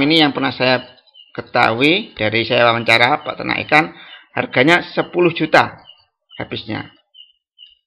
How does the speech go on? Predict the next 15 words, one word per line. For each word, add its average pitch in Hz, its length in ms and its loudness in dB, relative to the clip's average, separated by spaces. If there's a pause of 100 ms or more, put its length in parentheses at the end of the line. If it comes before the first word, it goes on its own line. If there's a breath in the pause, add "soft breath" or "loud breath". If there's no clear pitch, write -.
(160)
Itu 214 560 2
kolam 147 320 4
itu 214 320 -2
bertahan 131 560 2
misalnya 123 560 -2
sepuluh 131 480 -2 (240)
tahun. - 320 -2 (880)
Nanti 127 160 -4
kalau 123 180 0
sepuluh 113 220 -6
tahun 143 120 4 (200)
diperbarui 107 560 -4
lagi, 110 400 -4 (240 loud breath)
diperbaiki 113 800 -4
lagi. - 480 -18